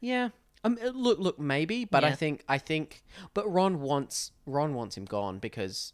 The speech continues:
Speaker 1: he sort of, I guess he sees him,
Speaker 2: He's
Speaker 1: I
Speaker 2: gonna
Speaker 1: g-, I,
Speaker 2: flip.
Speaker 1: I, he might, and also what he probably sees is, like,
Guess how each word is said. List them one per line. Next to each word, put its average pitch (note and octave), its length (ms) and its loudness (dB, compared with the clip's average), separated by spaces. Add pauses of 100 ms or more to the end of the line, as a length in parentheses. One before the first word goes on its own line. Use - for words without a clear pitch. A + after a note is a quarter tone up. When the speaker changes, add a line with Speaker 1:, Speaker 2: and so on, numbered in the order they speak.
(100)
Speaker 1:
he A#2+ 180 -8
sort A2+ 180 -6
of, G#2+ 80 0
I A2 80 0
guess B2+ 200 -2
he B2+ 120 -6
sees A2+ 300 -6
him, G#2 260 -8 (300)
Speaker 2:
He's F#3+ 120 -4
Speaker 1:
I E3+ 120 0
Speaker 2:
gonna - 20 2
Speaker 1:
g-, F3 120 -4
I, F3+ 60 0
Speaker 2:
flip. D#3 220 -6 (100)
Speaker 1:
I, - 320 -6 (640)
he C#3 180 -2
might, C3+ 480 2
and D3 140 -2
also B2+ 560 -2
what A2+ 360 -2
he B2 100 -6
probably A2 340 -4
sees G#2+ 240 -4
is, G#2+ 120 -6
like, G#2+ 200 2